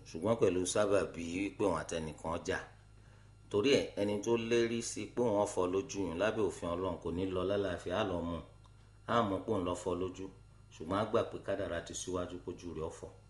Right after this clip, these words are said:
Ó bá yẹn jà, kò bá yẹn jà, ojú ó fọ́. Ṣùgbọ́n kádàrá ti síwájú kójú ó fọ́ gbọ́nà pé òun àtẹnìkan jà, yóò sì lérí sí.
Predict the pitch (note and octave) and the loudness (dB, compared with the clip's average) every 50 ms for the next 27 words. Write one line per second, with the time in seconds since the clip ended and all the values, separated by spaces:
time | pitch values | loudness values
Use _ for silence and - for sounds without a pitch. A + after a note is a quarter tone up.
0 | - - - - - - - - - - A#2 - - A#2 A#2+ A2+ G2 E2+ D#2+ E2 | -20 -20 -20 -20 -20 -20 -20 -18 -8 -8 -8 0 4 4 4 6 4 2 -2 -4
1 | E2 - - D#2+ D#2+ F#2 G2 G2+ F#2+ F2 D#2+ D#2 D#2+ C#2+ - E2 - D#2+ F#2 F#2 | -4 -4 -4 -2 0 0 2 2 0 0 -2 -6 -10 -10 -10 -12 -6 -2 0 0
2 | F#2 F#2+ - E2+ - - - - - - - - - - E2 G2 G#2+ - B2+ C3 | 0 -2 -4 -10 -14 -14 -18 -20 -20 -20 -20 -20 -14 -6 -4 -4 -2 -2 -2 0
3 | C3+ A#2+ G2 F#2+ F#2+ F#2+ G2 F#2 - - G#2+ G#2+ G#2 G2+ F#2+ G2+ - G#2+ G#2+ G#2 | 2 4 4 4 2 0 -4 -8 -6 -4 0 0 0 0 0 -2 -6 -6 -6 -2
4 | G#2+ A2 A2 A2+ A2 - - F2+ F2 F2 - G#2+ G#2+ G#2 F#2 F2+ F2+ F2 F2 F2 | -2 0 0 0 -2 -4 -4 -4 -4 -2 0 2 2 2 2 2 0 0 0 -2
5 | E2+ - - G#2+ A2 G#2+ A2+ A#2+ A#2 - - - - - - - F#2+ F#2 F2+ E2 | -4 -4 -2 0 0 2 0 -2 -4 -10 -16 -20 -20 -20 -8 -6 -2 -2 -2 -2
6 | D#2+ - F#2+ F2+ F2 E2 D#2+ - F#2+ F#2+ G#2 G#2 G#2 A2 G#2+ F#2+ - - - A2+ | 0 0 0 0 0 -2 -4 -2 0 0 2 2 2 2 0 0 0 -2 -2 -2
7 | A2+ - - F#2+ E2 E2 F2 F2 F2+ F#2+ F#2 - - - | -2 -4 -6 -6 -6 -4 -4 -4 -4 -4 -6 -6 -8 -10